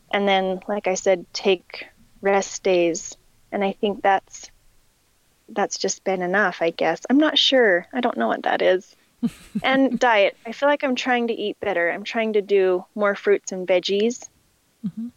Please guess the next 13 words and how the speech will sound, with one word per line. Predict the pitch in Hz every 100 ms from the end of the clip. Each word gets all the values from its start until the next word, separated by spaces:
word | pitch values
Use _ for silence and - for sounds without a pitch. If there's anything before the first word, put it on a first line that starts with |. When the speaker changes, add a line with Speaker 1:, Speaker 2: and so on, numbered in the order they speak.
| _ _ _ -
Speaker 1:
Um, | - 185 - _ _ _ _ _ _ _
<clears throat> | - 247 220 - -
and | 233
I | 220
think | 220 208
diet | 196 196 185
plays | 196 190
a | 190
big | 190 180
part | - 185 185
in | - 185
performance, | - 180 180 175 175 -
too. | - - -